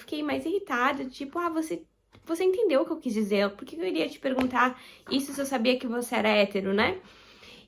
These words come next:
E aí, ahn, foi, assim, um, um vexame aquele dia. Eu fiquei muito mal, muito, muito mal.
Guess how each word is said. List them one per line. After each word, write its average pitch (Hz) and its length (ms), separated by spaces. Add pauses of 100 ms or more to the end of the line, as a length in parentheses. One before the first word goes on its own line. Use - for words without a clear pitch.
E 262 160
aí, 269 600 (280)
ahn, 233 760 (560)
foi, 330 300
assim, 370 320
um, 233 80 (160)
um 254 160
vexame 220 760
aquele 202 340
dia. 190 380
Eu 202 60
fiquei 233 220
muito 208 340
mal, 180 420
muito, 196 500
muito 185 320
mal. 196 400